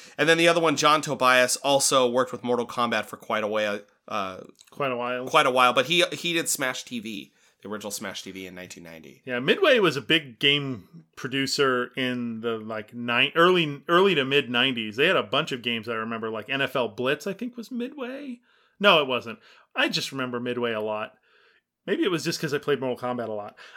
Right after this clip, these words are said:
Speaker 2: I don't know. Uh, the executive producers for this show are Allison Savich, Phil Roman, Lawrence Kasanoff, and Ann D'Amato. And Lawrence Kasanoff,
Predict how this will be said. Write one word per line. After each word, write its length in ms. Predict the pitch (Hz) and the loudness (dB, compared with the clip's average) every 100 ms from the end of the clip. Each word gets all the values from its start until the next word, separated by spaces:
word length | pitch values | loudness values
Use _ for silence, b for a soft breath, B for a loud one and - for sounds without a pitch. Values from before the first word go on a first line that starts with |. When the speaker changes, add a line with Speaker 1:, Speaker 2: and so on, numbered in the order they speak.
| B | B
Speaker 2:
I 100 | 180 | 2
don't 140 | 143 | 2
know. 120 | 107 - _ b b b | -2 -12 _ b b b
Uh, 280 | 175 165 165 | 4 6 6
the 120 | 165 | 4
executive 560 | 190 147 220 247 262 - | 0 4 4 4 -4 -2
producers 560 | 185 165 170 208 202 | -4 -2 0 0 -2
for 160 | - 160 | -2 -2
this 300 | 139 165 - | 2 0 0
show 460 | - - 135 135 156 | -4 0 2 2 0
are 260 | 139 123 | 0 2
Allison 540 | 131 131 139 - 131 123 | 2 2 2 -4 -10 -6
Savich, 680 | - 147 135 135 135 - | -2 0 2 0 -2 -4
Phil 400 | - - 208 185 | -12 0 4 4
Roman, 500 | 156 156 156 156 151 | 6 4 4 2 0
Lawrence 460 | 147 151 156 151 - | 2 2 0 -2 -8
Kasanoff, 800 | - 156 151 156 143 143 139 - - | -2 0 0 0 0 0 -2 -6 -4
and 440 | 139 135 131 135 - | 0 0 0 -4 0
Ann 540 | 147 165 165 160 147 | 2 2 0 -4 -6
D'Amato. 800 | 131 131 131 143 139 120 113 110 B B B B - | -6 -2 0 -2 -2 -8 -8 -10 B B B B -2
And 340 | 156 156 151 | 2 2 0
Lawrence 480 | 147 139 214 330 - | -4 -2 0 0 -2
Kasanoff, 960 | - - 156 247 165 127 113 113 - | -10 -8 -6 -4 -4 -6 -6 -8 -14